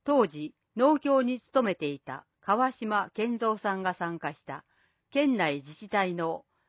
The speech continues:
農政に関する会議での出来事。会議の中で、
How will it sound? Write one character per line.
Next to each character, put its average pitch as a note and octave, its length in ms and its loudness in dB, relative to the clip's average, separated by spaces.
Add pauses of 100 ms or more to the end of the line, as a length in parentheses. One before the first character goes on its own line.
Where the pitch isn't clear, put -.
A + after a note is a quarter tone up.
農 C4 180 4
政 C4+ 300 0
に B3 120 -4
関 A#3+ 240 0
す A#3 160 -4
る F3+ 140 -4
会 G#3+ 260 0
議 D#3 140 -8
で D3+ 100 -4
の C#3 140 -8
出 C#3 120 -12
来 D#3+ 160 -14
事。 B2 320 -16 (840)
会 D4+ 220 2
議 G#3+ 100 -4
の F3+ 140 2
中 F3+ 260 2
で、 C#3+ 220 -6